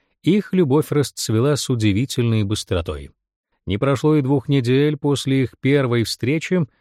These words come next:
как Адриан, угощая Миллисент завтраком в кровавом пятне, детективном клубе на Руперт-стрит, сделал ей предложение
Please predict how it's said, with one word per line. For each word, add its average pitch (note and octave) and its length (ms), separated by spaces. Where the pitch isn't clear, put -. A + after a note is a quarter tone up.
как G2+ 340
Адриан, A#2+ 760
угощая B2 760
Миллисент A#2+ 800
завтраком E3 1040
в - 140
кровавом C3+ 640
пятне, D3 520
детективном B2 640
клубе C3+ 420
на A2+ 200
Руперт-стрит, D3 920
сделал D#3+ 640
ей D3+ 360
предложение A#2+ 1160